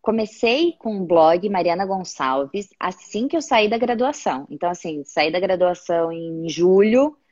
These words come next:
em agosto chegou a minha carteira da ordem, aí eu abri o escritório, que já tava, tipo,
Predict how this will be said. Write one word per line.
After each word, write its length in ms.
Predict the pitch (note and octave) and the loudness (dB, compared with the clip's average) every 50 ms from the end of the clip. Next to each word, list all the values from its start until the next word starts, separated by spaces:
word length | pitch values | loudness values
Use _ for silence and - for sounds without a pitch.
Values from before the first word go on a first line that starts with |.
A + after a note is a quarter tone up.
| _ _ _ _ - | _ _ _ _ -10
em 140 | E3 E3+ F3+ | -4 0 2
agosto 560 | F3+ F3+ F3 D#3+ F3 F3+ F#3+ B3 - - - B3 | 2 2 2 4 2 2 2 2 0 -4 -6 -6
chegou 260 | - - G3+ F3+ F3+ | -4 -4 -4 -2 -4
a 40 | F3 | -4
minha 140 | F3 E3+ E3+ | -4 -6 -4
carteira 400 | - F3 E3+ - F3+ F3 F3 E3+ | -4 -4 -4 -2 -2 -2 0 0
da 160 | E3 E3 D#3+ | 0 0 0
ordem, 680 | D#3+ D#3+ E3+ F3+ F#3+ G3 A3+ A3+ G3+ A3+ A#3+ B3 B3 A#3+ | 2 2 2 2 0 0 -2 -6 -4 -4 -4 -4 -2 -4
aí 180 | G3+ F#3 F3+ | -4 -2 0
eu 80 | F3+ F#3 | 0 2
abri 360 | F#3 F3 D#3+ F3 F3+ F#3+ G#3+ | 0 0 -2 -2 -2 -2 -2
o 40 | A3+ | -2
escritório, 680 | A3 - - - G3 G3 F#3 - F3 E3 E3+ G3 B3 | -4 -8 -4 -4 -4 -4 -4 -4 -2 0 0 0 0
que 120 | - - F#3 | -2 -4 -4
já 100 | F3+ D#3+ | -6 -6
tava, 240 | - F3 D#3+ D#3+ E3 | -4 -4 -6 -6 -6
tipo, 400 | - - _ - E3+ E3 D#3+ | -12 -14 _ -8 -8 -8 -8